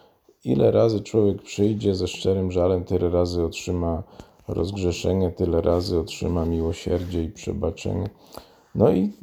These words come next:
zadaniem tego Tymoteusza, tego przyłożonego wspólnoty jest właśnie być cierpliwym, to znaczy podnosić na duchu, jakby mówić, „Nie zniechęcaj się sobą”,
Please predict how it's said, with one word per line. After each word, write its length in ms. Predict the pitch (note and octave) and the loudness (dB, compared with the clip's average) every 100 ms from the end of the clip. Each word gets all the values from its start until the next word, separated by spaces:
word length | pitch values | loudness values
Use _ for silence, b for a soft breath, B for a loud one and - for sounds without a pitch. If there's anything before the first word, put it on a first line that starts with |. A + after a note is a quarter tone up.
| - | 2
zadaniem 600 | B2+ A#2 B2 D3+ D3+ A2+ | 4 6 4 4 0 -2
tego 360 | - A2+ A#2+ | 0 2 2
Tymoteusza, 840 | A#2+ A#2+ A2 G2 F2+ F#2 G2+ - A#2+ | 0 0 0 0 2 0 0 -4 -2
tego 240 | G#2 G2+ | 0 0
przyłożonego 720 | G2+ G#2+ G2+ G2+ G2+ A2 A2 | -2 -4 -4 0 0 2 0
wspólnoty 680 | G#2 - G2+ G2 F2 F2+ C3+ | 0 -2 0 2 0 -2 0
jest 180 | D3+ F3+ | 0 0
właśnie 400 | F#2 G2+ - A2+ | -2 -4 -4 -4
być 180 | G#2 G2+ - | -4 -8 0
cierpliwym, 840 | G#2+ G#2+ - G2+ F2+ E2+ G2+ G#2+ - | 0 0 0 0 0 -2 -4 -8 -12
to 120 | F#2+ | -12
znaczy 320 | G2 F2 - - | -8 -10 -12 0
podnosić 800 | G#2 G2+ G#2 C#3 C#3+ C3+ - - | 2 4 4 2 0 -6 -6 -4
na 160 | G#2+ | -2
duchu, 580 | G2+ G#2 G#2 - - - B B B - | 0 0 0 -4 -12 -12 B B B -10
jakby 240 | F2+ F#2 G2+ G2 F#2+ E2+ C#2 | -8 -2 0 0 -2 -6 -2
mówić, 580 | G#2 B2 A2 D#2 - - | 2 2 2 -2 -6 -2
„Nie 160 | A#2+ | 0
zniechęcaj 880 | B2 C#3 C3 - A#2+ G#2 - - - | 0 -2 -2 4 4 4 0 -8 -10
się 180 | - - | -12 -12
sobą”, 680 | - D#2 D2 D2+ - - - | -8 -6 -6 -6 -8 -6 -8